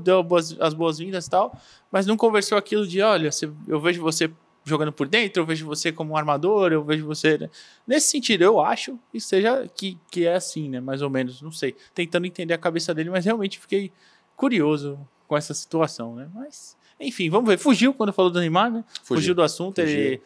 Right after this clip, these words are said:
Speaker 1: é, disse que comentou e tal, mas até a pergunta emendava falando, né? Já conversou sobre uma possível volta, o Neymar falou alguma coisa, ele não respondeu essa parte, ele
Speaker 2: Mas é
Speaker 1: fingiu que
Speaker 2: que
Speaker 1: não escutou.
Speaker 2: ele faz parte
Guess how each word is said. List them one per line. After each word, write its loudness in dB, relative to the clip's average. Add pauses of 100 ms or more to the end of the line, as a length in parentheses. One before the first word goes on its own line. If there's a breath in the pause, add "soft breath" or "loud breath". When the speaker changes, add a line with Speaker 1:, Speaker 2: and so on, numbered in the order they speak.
(240 soft breath)
Speaker 1:
é, 4
disse -2
que -2
comentou 2
e 4
tal, 4
mas 0
até 2
a -2
pergunta -2
emendava 2 (300 loud breath)
falando, 2
né? 0
Já -6
conversou -2
sobre -2
uma 2
possível 0
volta, 2
o -4
Neymar 0
falou 2
alguma -6
coisa, 0 (440 soft breath)
ele 4
não 2
respondeu 2
essa 0
parte, 0
ele -6
Speaker 2:
Mas -2
é 2
Speaker 1:
fingiu 4
que 0
Speaker 2:
que 0
Speaker 1:
não 4
escutou. -2
Speaker 2:
ele -4
faz -2
parte 0